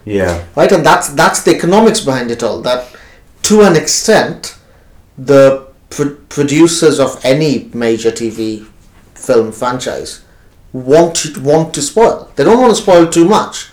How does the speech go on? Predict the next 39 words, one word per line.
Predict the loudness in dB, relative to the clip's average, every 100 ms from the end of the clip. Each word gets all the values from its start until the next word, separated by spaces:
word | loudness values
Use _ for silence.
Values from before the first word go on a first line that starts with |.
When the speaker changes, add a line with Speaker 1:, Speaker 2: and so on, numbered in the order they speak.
| -20 -20 _
Speaker 2:
but | -4 2
they | 2
want | 4 2 0
to | -4
sort | -4 -4
of | -2
titillate | 0 0 2 4 2 0
you | 0
enough | 2 0 -2 -8 -20 _ _ _ _ _ _ _ _ _ _ _
in | 2 4
order | 6 4
to | 0 2
generate | 2 2 0 -2
publicity. | -4 -6 -8 -12 -18
Speaker 1:
Yeah. | -20 _ _ _ _ _ _ _ -20 _ _ -20 -12 -2
I | 0
can't | 2 2
remember | 0 0 -2 -4
the | -2 -2
exact | -2 -4 -2 -2 -6 -18 -12
details, | -10 -8 -6 -4 -4 -6 -10 -12
Speaker 2:
Mm. | -14 -4
Speaker 1:
but | 0 0 -4 -14 -20 _ -20 _ _ -2
everyone | 0 2 0 0
knew | 0 2 0
that | -2
someone | -6 -6 -6
was | -8
gonna | -8 -6
die | -2 -2 -2 -4 -4
Speaker 2:
Yeah. | -6
Speaker 1:
in | -6 -8
Endgame, | -6 -6 -8 -12 -16 -10
so | -8
I'm | -6
trying | -4 -6
to | -6
remember | -4 -4 -4 -4 -6
whether | -6 -4 -4 -4 -4 -4 -6